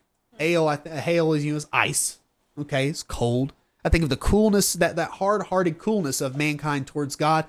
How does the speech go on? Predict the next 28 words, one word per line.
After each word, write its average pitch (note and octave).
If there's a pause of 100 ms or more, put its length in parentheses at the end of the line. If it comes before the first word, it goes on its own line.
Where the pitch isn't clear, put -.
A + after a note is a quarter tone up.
(180)
God D#3
will E3
answer C#3+
it C3 (280)
with C3+
hail. - (480)
The D3+
wrath F#3+
of F3
man F3 (600)
towards A#3
each G#3+
other, A3+ (380)
the F3
wrath F3
of F#3+
man G3+ (240)
towards F#3
God, G3 (1120)
towards G3
the F3+
truth A3+
himself, G#3 (300)
will F#3+
be G#3+
answered G3
with F3
fire. -